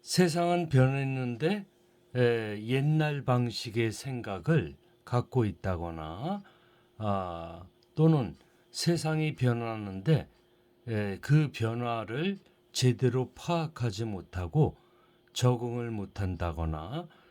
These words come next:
이러면 어리석은 사람이 되겠죠. 자, 지자 요수를 다뤘고요. 어, 거기에 대비돼서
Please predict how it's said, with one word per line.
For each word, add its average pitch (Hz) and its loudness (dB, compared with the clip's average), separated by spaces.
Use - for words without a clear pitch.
이러면 165 2
어리석은 143 2
사람이 110 -6
되겠죠. 80 -6
자, 104 2
지자 165 2
요수를 127 -2
다뤘고요. 104 -2
어, 98 -2
거기에 165 0
대비돼서 120 0